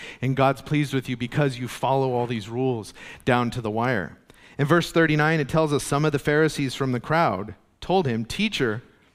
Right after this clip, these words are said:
rebuke your disciples." What were they doing? They were praising him,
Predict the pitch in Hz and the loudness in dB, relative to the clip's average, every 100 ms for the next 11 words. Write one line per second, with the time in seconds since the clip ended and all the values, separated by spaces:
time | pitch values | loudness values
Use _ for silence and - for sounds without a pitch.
0 | _ _ _ - 151 160 196 202 185 170 | _ _ _ 0 0 4 2 2 0 2
1 | 160 180 208 - - - - - - _ | 2 2 0 -2 -14 -16 -18 -20 -20 _
2 | _ _ _ _ _ _ _ _ _ _ | _ _ _ _ _ _ _ _ _ _
3 | _ _ _ _ _ _ _ _ - 190 | _ _ _ _ _ _ _ _ -4 2
4 | 202 208 202 240 311 - - _ _ _ | 4 6 4 2 0 -8 -20 _ _ _
5 | _ _ _ _ _ _ _ _ _ _ | _ _ _ _ _ _ _ _ _ _
6 | _ _ 147 151 - 160 196 170 135 95 | _ _ -2 -2 -2 0 0 2 -2 -2
7 | 78 - | -8 -12